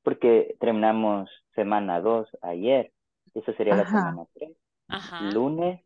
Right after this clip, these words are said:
Speaker 1: entregaríamos la sección cuatro.
Speaker 3: ¿Verdad?
Speaker 2: Ah,
Speaker 1: Ujú.
Speaker 2: ok, ok, perfecto.
Speaker 3: Algo así
Speaker 2: Ok.
Speaker 3: entendí. Este,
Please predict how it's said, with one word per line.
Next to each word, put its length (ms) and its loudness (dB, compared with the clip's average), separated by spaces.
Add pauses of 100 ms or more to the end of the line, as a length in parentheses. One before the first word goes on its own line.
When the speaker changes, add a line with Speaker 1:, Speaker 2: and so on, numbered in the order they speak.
(140)
Speaker 1:
entregaríamos 840 0 (100)
la 180 -4
sección 460 -12 (160)
cuatro. 540 -2 (920)
Speaker 3:
¿Verdad? 380 -6 (840)
Speaker 2:
Ah, 220 4
Speaker 1:
Ujú. 20 8
Speaker 2:
ok, 240 0 (420)
ok, 260 -2 (500)
perfecto. 680 -6 (580)
Speaker 3:
Algo 280 -14
así 260 -8
Speaker 2:
Ok. 20 -10
Speaker 3:
entendí. 600 -10 (600)
Este, 380 -14